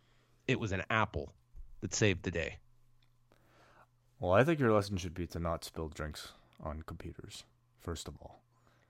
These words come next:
Speaker 2: There's really no one else to blame but you.
Speaker 1: Thank you. Thank you for pointing out my own human error, Wei. Have you never had water damage? Have you never experienced that with a device?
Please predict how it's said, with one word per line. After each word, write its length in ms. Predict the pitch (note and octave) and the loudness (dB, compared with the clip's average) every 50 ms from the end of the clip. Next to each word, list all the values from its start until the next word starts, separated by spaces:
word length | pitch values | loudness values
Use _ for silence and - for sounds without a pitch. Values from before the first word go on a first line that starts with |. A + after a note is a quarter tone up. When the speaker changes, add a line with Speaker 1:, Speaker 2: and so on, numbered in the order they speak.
| _ _ _ _ - | _ _ _ _ 2
Speaker 2:
There's 220 | - G#2+ G2+ G#2 | 2 2 4 6
really 240 | A#2 B2+ B2+ A2+ G2+ | 6 8 8 8 8
no 140 | F#2+ G2 F#2 | 8 6 6
one 160 | F2+ F2 E2 | 4 4 2
else 180 | E2 D#2+ - - | 2 -2 -2 -6
to 80 | - F2 | -10 -10
blame 280 | - C#2+ D2+ D2 C#2 - - - | -8 -6 -6 -6 -8 -12 -16 -12
but 160 | - - - - | -10 -10 -8 -8
you. 200 | D2+ D2 - - - _ _ _ _ _ _ _ _ _ _ _ _ _ _ _ _ _ _ _ _ _ _ _ _ _ _ _ _ _ _ _ _ _ _ _ _ _ _ _ _ _ _ _ _ - | -8 -8 -10 -12 -18 _ _ _ _ _ _ _ _ _ _ _ _ _ _ _ _ _ _ _ _ _ _ _ _ _ _ _ _ _ _ _ _ _ _ _ _ _ _ _ _ _ _ _ _ 2
Speaker 1:
Thank 260 | - F2+ E2+ - - | 2 2 2 2 -4
you. 60 | - - - - - _ _ _ _ _ - | -12 -14 -16 -20 -20 _ _ _ _ _ -2
Thank 240 | G2+ G2+ G2+ - | 0 0 2 2
you 60 | A2 G#2+ | 0 -2
for 100 | - G2+ | -2 -4
pointing 400 | - - G#2 G2+ G2 F#2+ F#2 F2+ | -6 -2 0 0 0 2 0 0
out 160 | F2+ D#2 - | 0 -2 -2
my 180 | F#2+ F2 F2 - - | -2 -2 0 0 2
own 380 | G2 F#2+ F#2+ F#2+ F#2+ F#2+ F#2 - | 2 4 4 4 2 2 0 -4
human 400 | - - - A#2 G#2 G#2+ G#2+ G2+ - | -4 2 2 4 4 4 4 2 2
error, 340 | G#2+ F#2+ F#2 D#2 D#2 D#2+ - - _ - | 2 2 2 2 0 -4 -8 -12 _ -4
Wei. 260 | - D#2 E2+ E2 - - | -2 0 0 0 0 0
Have 120 | - G2 | 2 4
you 100 | G#2+ A#2+ B2 | 6 6 6
never 240 | B2+ B2+ A#2 A2+ | 6 6 6 6
had 260 | G#2+ A2+ A2+ A2 G2 - - | 6 6 6 4 4 0 -6
water 320 | - F#2+ G2+ G2+ G2+ A2 G#2+ | -2 2 2 4 4 4 4
damage? 360 | G2 G#2 G#2 G#2+ A2+ A2 - | 2 2 4 2 2 2 0
Have 120 | G#2 F#2+ | 0 0
you 60 | G2+ | 2
never 240 | G#2 G#2+ G#2 G#2 G2 | 2 2 2 2 0
experienced 580 | F#2+ F#2+ - - - G#2 G#2+ G#2+ G#2+ G#2 - - | 0 -2 -4 -6 0 2 2 2 2 0 0 0
that 220 | F#2 G2 A2 - - _ _ _ _ _ _ _ _ _ _ _ _ _ _ _ _ _ _ _ _ _ _ _ - - - - - _ _ _ _ _ _ _ _ - - _ _ _ _ _ _ _ _ _ _ _ _ _ _ _ _ - | 2 2 2 0 -2 _ _ _ _ _ _ _ _ _ _ _ _ _ _ _ _ _ _ _ _ _ _ _ -20 -20 -20 -20 -20 _ _ _ _ _ _ _ _ -20 -20 _ _ _ _ _ _ _ _ _ _ _ _ _ _ _ _ -2
with 160 | - F#2+ - | 0 2 4
a 40 | G2 | 4
device? 520 | F2 - F#2 F#2+ G2 G#2+ A2+ - - - | 4 4 6 6 6 6 6 4 0 -4